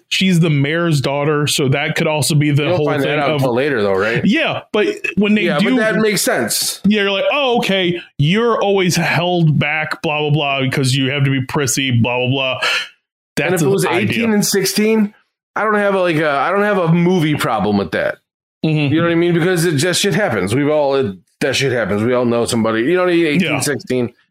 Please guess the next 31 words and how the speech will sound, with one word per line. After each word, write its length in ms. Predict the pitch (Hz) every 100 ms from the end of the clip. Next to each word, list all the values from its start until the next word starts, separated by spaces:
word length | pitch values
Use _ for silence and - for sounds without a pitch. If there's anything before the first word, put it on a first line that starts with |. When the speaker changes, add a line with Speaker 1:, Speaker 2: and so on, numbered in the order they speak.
| -
Speaker 2:
It's 100 | 185
Speaker 1:
Yeah. 60 | 165
Speaker 2:
the 40 | 160
thing 100 | 151
that 80 |
happens. 320 | 139 135 135 131
Uh, 160 | 139 127
whatever. 340 | 139 104 76 - _ _ -
Speaker 1:
Mm-hmm. 540 | 120 143 185 - - 156
Speaker 2:
Um, 400 | 156 156 156 135
so 160 | 151
she 140 | 156 156
passes 360 | 220 240 185
out, 220 | 196 165 117
hammered, 580 | 156 190 190 175 147
just 300 | 127 151 -
completely 460 | - 156 170 190 170
falls 340 | 165 175 175
down, 260 | 160 160 147
passes 320 | 156 143 120
out 220 | 139 131 113
with 160 | 123
her 100 | 117
shirt 240 | - 117 98
off. 260 | 82 - _ _ _ -
At 160 | 135 190
that 200 | 185 185
point, 200 | 185 165
you're 100 | 156
like, 160 | 143
"Phew, 360 | - 370 415